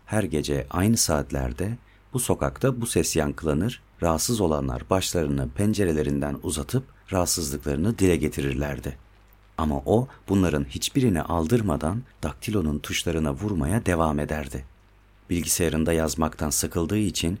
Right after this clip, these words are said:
ve en önemlisi komşularını rahatsız edebilmek için bir daktilo satın almıştı. İstediği gibi de oldu.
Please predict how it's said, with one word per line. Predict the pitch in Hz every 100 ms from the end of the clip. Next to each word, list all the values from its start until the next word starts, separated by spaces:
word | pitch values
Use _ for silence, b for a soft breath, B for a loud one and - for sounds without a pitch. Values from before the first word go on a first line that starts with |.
| -
ve | 78 -
en | 113 139
önemlisi | 120 82 69 69 107 135 - -
komşularını | 90 87 - 92 90 87 80
rahatsız | 71 67 78 - 139
edebilmek | 110 82 76 78 82 -
için | - 143 180 -
bir | 110 90
daktilo | 85 - 80
satın | 69 80 -
almıştı. | 73 71 67 - 67 - - - - - - - -
İstediği | - - 80 71 65
gibi | 82 87
de | 80
oldu. | 95 67 62